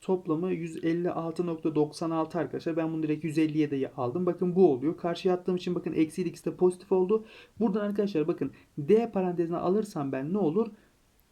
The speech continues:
Yüz otuz artı yüz elli yedi olur arkadaşlar. Buradan da direkt ne yaparım? Şu şekilde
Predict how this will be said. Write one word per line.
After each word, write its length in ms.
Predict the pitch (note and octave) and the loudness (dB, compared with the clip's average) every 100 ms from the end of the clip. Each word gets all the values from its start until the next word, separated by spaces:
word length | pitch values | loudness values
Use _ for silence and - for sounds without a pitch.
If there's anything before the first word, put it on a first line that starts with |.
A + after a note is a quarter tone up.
| - | -6
Yüz 220 | F3+ G#3 | -2 -2
otuz 560 | - F3+ F3+ A3 A3 - _ _ _ - | 4 2 2 -6 -6 -16 _ _ _ -4
artı 500 | E3+ D#3 D3+ G3+ G#3 G3+ | -2 -2 -2 -2 -2 -4
yüz 280 | F3+ F#3+ - | -6 -6 -6
elli 500 | E3+ D#3+ D#3+ F3+ G#3 G3+ _ _ _ _ _ | -2 0 0 0 -2 -4 _ _ _ _ _
yedi 240 | C#3+ F3+ F#3 | 0 2 4
olur 240 | D3 B2+ | 2 2
arkadaşlar. 500 | A#2+ A#2+ C3+ G#3+ A3 - - _ | -2 -4 -6 -4 -6 -8 -20 _
Buradan 340 | A#3 F#3+ D#3+ D3+ | -2 2 2 0
da 100 | D#3+ | 2
direkt 260 | F3+ F3+ - _ _ _ | 2 0 -6 _ _ _
ne 80 | F#3+ | 0
yaparım? 400 | G#3 G3+ D3+ F3+ | 0 0 -2 -4
Şu 140 | - F3 | -10 -2
şekilde 480 | F3 D3+ C3 B2 | -2 -2 -8 -8